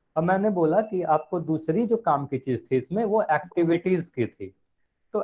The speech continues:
activities में क्या होगा, in call message के बारे में तो मैंने आपको बता दिया। activities में क्या होगा, जब भी मैं आपसे question पूछूं, classes के दौरान क्या होगा, कई बार मैं आपसे question पूछूंगा कि इस question का answer करना है,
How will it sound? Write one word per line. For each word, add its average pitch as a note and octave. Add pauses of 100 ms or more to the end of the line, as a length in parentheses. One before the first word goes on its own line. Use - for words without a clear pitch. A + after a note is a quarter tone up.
(100)
activities F3+
में A3
क्या D#3+
होगा, F#2+ (1900)
in E3
call G3
message F#3+
के F#3
बारे F3+
में F3+
तो F3+
मैंने D#3+
आपको D3
बता A#2+
दिया। C#3+ (100)
activities F3+
में F3
क्या D3
होगा, G2+
जब D3+
भी G#3
मैं G#3
आपसे F#3+
question D#3
पूछूं, C3+ (1300)
classes F#3
के G3+
दौरान F#3
क्या F3
होगा, E3 (120)
कई F3+
बार F#3
मैं F3+
आपसे E3+
question E3+
पूछूंगा G#2+
कि -
इस E3+
question F#3+
का F#3+
answer E3+
करना G2+
है, F2+